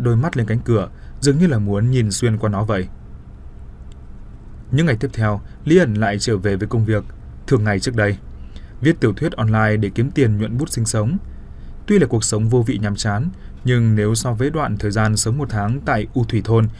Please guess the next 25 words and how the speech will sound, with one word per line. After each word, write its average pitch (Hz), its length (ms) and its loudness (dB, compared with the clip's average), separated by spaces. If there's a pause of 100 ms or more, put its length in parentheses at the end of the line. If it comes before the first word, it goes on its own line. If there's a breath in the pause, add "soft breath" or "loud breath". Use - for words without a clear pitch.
(140 loud breath)
thì 139 100 2
lại 107 220 0
hạnh 110 220 -4
phúc 170 180 -2
hơn 113 120 2
rất 110 120 0
nhiều. 101 260 2 (1800)
Cha 196 140 6
mẹ 180 120 8
thỉnh 113 180 0
thoảng 104 280 0
vẫn 123 160 -2
gọi 151 140 -2
điện 110 220 0
thoại 117 200 0
đến, 107 300 0 (280 loud breath)
dĩ 131 160 2
nhiên 113 280 4
là 104 180 2
gọi 110 200 -2
vào 107 120 -2
điện 101 120 -4
thoại 107 160 -6
di 117 100 0
động. 101 220 0